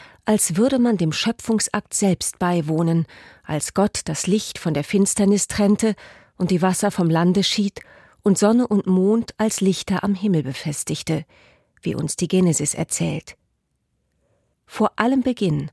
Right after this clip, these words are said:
vor Sonnenaufgang gleichsam, schwebte Gottes Geist über den Wassern. Wasser, aus dem alles Leben kommt,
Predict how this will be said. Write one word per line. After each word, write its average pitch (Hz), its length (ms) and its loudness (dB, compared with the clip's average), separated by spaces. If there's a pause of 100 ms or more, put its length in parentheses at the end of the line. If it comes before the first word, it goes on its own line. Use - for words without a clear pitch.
(380)
vor 190 400 2
Sonnenaufgang 190 800 2
gleichsam, 202 600 2 (360)
schwebte 214 560 0
Gottes 196 480 0
Geist 190 380 0
über 156 140 -4
den 165 220 0
Wassern. 160 420 0 (800)
Wasser, 208 600 0
aus 165 200 -2
dem 196 180 2 (100)
alles 208 340 2
Leben 196 320 0
kommt, 160 380 -2